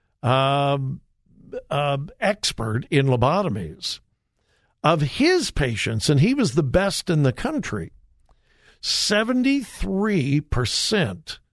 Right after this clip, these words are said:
of his patients remained hospitalized for life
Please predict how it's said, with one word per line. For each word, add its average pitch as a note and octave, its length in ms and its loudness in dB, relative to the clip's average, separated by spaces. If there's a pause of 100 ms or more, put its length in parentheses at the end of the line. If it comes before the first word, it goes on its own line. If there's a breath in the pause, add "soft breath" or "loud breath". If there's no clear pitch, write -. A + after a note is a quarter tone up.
(160)
of C3+ 200 2
his A#2 300 0
patients B2 880 -2 (680)
remained D3+ 680 2
hospitalized C3 1500 -2
for C#4 460 0
life G3+ 800 -2